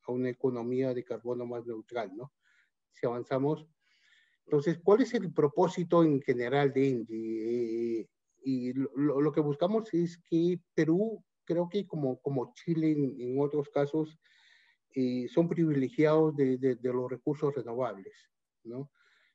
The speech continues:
Entonces, eh, el gran motor de la transformación de la industria es,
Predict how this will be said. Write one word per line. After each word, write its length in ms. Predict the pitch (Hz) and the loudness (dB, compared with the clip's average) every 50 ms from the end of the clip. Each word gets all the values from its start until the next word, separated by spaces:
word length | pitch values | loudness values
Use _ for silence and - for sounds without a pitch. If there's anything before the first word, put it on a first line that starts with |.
| _ _ | _ _
Entonces, 500 | _ - 143 127 151 151 156 147 - - - | _ -2 -2 0 0 -2 -4 -4 -8 -12 -4
eh, 460 | 135 135 131 127 123 123 123 123 120 107 | -2 0 0 0 0 -2 -4 -4 -4 -2
el 160 | 131 131 131 | -2 0 2
gran 280 | 139 151 185 202 208 202 | 4 4 4 4 4 2
motor 460 | 190 175 151 - - 175 190 180 170 | 2 2 0 2 4 4 4 4 4
de 220 | 165 151 139 131 | 2 2 0 2
la 180 | 127 131 131 127 | 0 0 -2 0
transformación 720 | - 135 127 - 131 127 123 127 123 131 - 156 160 170 | -2 -4 -4 -4 -6 -8 -6 -6 -8 -4 -2 -2 0 0
de 100 | 165 165 | 0 0
la 120 | 151 147 139 | 2 2 0
industria 640 | 131 127 127 143 156 151 147 - 143 147 156 147 | 0 -2 -2 -2 -2 -4 -4 -4 -4 -2 0 0
es, 420 | 139 139 143 147 143 - - _ | 0 0 0 -2 -4 -10 -18 _